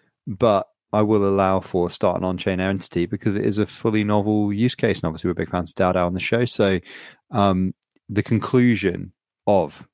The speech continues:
me posting that question and then harvesting the responses for engagement for three days, um, and getting ten thousand or so impressions as well, um, in the process was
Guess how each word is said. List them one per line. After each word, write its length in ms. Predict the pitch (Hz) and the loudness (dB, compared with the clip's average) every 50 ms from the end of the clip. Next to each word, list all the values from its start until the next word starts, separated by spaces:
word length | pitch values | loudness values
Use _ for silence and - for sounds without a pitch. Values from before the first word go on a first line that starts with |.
| _ _ _ _ _ | _ _ _ _ _
me 480 | - 101 104 104 101 98 95 92 92 98 - _ _ _ _ _ _ - | -2 0 2 4 4 4 4 2 0 -2 -4 _ _ _ _ _ _ 0
posting 240 | 123 110 - - | 0 0 2 0
that 120 | 104 92 - | -4 -4 -2
question 300 | - 95 87 - - 92 | -2 -2 -2 -2 -2 -4
and 140 | 90 87 90 | -2 -2 0
then 140 | 92 90 85 | 0 0 -2
harvesting 760 | 80 - - - 123 113 110 95 92 - - - 101 90 82 | -4 -6 -2 2 4 4 4 2 2 -2 -2 0 -2 -4 -4
the 60 | 87 87 | -4 -4
responses 680 | 87 - - - 104 92 95 - - - - - - | -4 -4 -2 0 0 0 2 0 0 -2 -2 -4 -6
for 160 | - - 80 | -6 -6 -6
engagement 640 | 76 78 73 73 73 82 76 - - - 69 65 - - - | -6 -4 -4 -4 -2 -2 -4 -6 -8 -10 -10 -12 -14 -14 -8
for 160 | - 104 90 | -4 -4 -4
three 280 | - - - 95 87 80 | -4 0 0 0 0 0
days, 440 | 80 80 78 76 85 90 - - _ _ _ - _ _ _ - | -2 -4 -4 -2 -2 -4 -4 -6 _ _ _ -20 _ _ _ -4
um, 240 | 87 87 85 85 - - | -2 0 0 -2 -2 -2
and 80 | 131 | 0
getting 180 | 214 240 277 220 | 2 4 2 4
ten 200 | - 208 214 170 | 2 2 2 2
thousand 320 | 196 190 185 156 143 147 | 4 4 4 4 4 4
or 80 | 135 123 | 2 4
so 160 | - 143 131 | 4 4 4
impressions 500 | 120 110 - 143 143 - - 95 85 80 | 2 4 4 2 2 2 -2 -8 -6 -8
as 100 | 85 87 104 | -8 -2 2
well, 320 | 113 101 90 87 92 - - - - - - _ _ _ - - | 4 4 4 2 0 -4 -10 -20 -20 -20 -20 _ _ _ -2 2
um, 260 | 104 101 98 92 95 | 4 4 4 4 2
in 140 | - 104 98 | 0 0 0
the 80 | 95 | -2
process 560 | - - 117 110 104 - - 92 85 87 - - | 2 2 4 4 4 2 2 0 0 0 0 2
was 480 | 104 101 95 87 87 92 92 - - | 4 4 4 4 4 0 -2 -4 -10